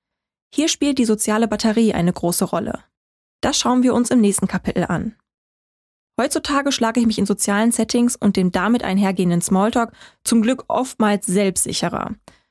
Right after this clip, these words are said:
Zum Beispiel, wenn ich ein Bahnticket kaufe. <laughs> Online. Aber es verlangt mir trotzdem mehr ab als den Menschen, die am anderen Ende der Skala liegen.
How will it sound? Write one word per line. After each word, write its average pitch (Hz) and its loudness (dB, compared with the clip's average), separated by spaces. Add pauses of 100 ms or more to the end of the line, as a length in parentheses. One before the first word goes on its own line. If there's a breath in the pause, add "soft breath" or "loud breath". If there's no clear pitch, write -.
(340 soft breath)
Zum 214 2
Beispiel, 320 0
wenn 262 2
ich 294 -4
ein 254 0
Bahnticket - -2
kaufe. - -2 (440 loud breath)
<laughs> - -8
Online. 190 0 (640)
Aber 302 0
es - -2
verlangt 262 0
mir 240 0
trotzdem 254 0
mehr 240 2
ab 233 -6
als 220 -4
den 226 2
Menschen, 214 2 (240 loud breath)
die 262 2
am 262 2
anderen 220 2
Ende 196 2
der 180 0
Skala 180 -2
liegen. 190 -4